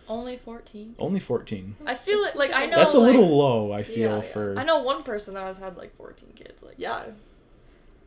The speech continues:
Speaker 3: Yeah.
Speaker 2: Um,
Speaker 3: Yeah.
Speaker 2: I mean, my grandfather was one of eighteen.
Speaker 1: Oh, eighteen?
Speaker 2: Mm-hmm.
Speaker 1: That is the highest, like, I've ever heard, man.
Speaker 2: My
Speaker 3: That's
Speaker 2: mom
Speaker 3: a
Speaker 2: has a picture, and it's all the kids, and my grandfather is,
Speaker 3: Oh my
Speaker 2: like,
Speaker 3: gosh.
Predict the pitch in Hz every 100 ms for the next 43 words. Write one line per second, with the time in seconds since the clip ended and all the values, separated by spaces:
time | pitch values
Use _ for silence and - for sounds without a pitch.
0 | - 247 240 233 _ _ - 123 117 120
1 | 110 - 180 190 - _ _ _ _ 131
2 | 127 120 113 110 110 117 110 107 104 110
3 | 101 101 - 101 107 107 - _ _ -
4 | 277 440 359 370 - 285 381 381 - -
5 | 349 269 370 440 539 - - 135 165 285
6 | 370 311 247 240 247 - 226 208 196 202
7 | 208 226 202 190 123 123 127 127 123 120
8 | 117 - 117 - 120 117 110 113 113 113
9 | - 113 110 113 - 123 117 110 113 113
10 | - 113 113 113 107 110 107 107 - -
11 | -